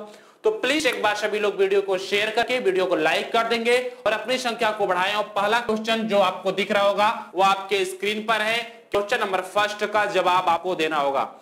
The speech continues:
आपको question number first का जवाब देना होगा, बहुत ही जबरदस्त और important question है। जल्दी से सभी लोग एक बार video को share करें भाई।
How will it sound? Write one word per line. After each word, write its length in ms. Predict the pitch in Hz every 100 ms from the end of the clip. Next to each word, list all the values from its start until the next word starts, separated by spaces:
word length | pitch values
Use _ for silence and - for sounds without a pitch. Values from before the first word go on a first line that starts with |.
| - - -
आपको 540 | 165 190 226 - 240 240 240
question 500 | 202 196 - 226 214
number 300 | 214 214 208 -
first 440 | 196 202 202 220
का 140 | 214
जवाब 340 | 202 196 190 190
देना 160 | 214 226
होगा, 180 | 247 240
बहुत 480 | - 208 240 240
ही 80 | 247
जबरदस्त 600 | 190 208 214 196 220 233
और 140 | 226 196
important 640 | 190 175 196 196 220 247
question 420 | 208 202 202 247
है। 320 | 208 185 - - - _ _ -
जल्दी 340 | 139 208 214
से 160 | 254 254
सभी 280 | 247 220 226
लोग 180 | 233 220
एक 80 | 208
बार 160 | 220
video 320 | 214 220 220 220
को 140 | 233
share 240 | 233 196 190
करें 220 | 214 208
भाई। 240 | 202 220